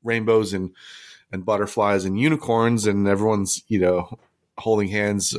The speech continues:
around the, the, the maypole, right? But I did go in thinking, "Hey, I'm really excited to see kind of how dive gear and dive professionals are presented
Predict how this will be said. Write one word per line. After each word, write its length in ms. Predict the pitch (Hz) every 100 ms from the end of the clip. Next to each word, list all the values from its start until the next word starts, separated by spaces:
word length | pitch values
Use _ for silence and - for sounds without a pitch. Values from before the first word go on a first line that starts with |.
| -
around 380 | 101 98 95
the, 280 | 95 92 87 -
the, 720 | 98 87 - - _ - - - -
the 80 | 95
maypole, 520 | 117 123 98 85 78 -
right? 240 | 98 98
But 260 | - 101 - - - - - - _ -
I 60 |
did 200 | 127 139
go 200 | 123 120
in 160 | 120 113
thinking, 640 | 117 104 107 101 98 98 - _ _ _ _
"Hey, 260 | 110 117 104
I'm 240 | 101 104
really 160 | 107 101
excited 400 | - 104 95 90
to 60 |
see 600 | 90 - 92 90 90 90 _ _
kind 200 | - 92
of 240 | 87 78 - _ _ -
how 680 | - 104 101 98 92 90 - _ _ _ _ _ _ _ _ 95
dive 360 | 101 104 101
gear 500 | 90 98 98 95 90 - _ _ _ _ _ _ _
and 340 | 101 98 95 87
dive 220 | 101 101
professionals 500 | 92 - 107 - 87
are 80 | 87
presented 720 | - 87 82 98 104 185 185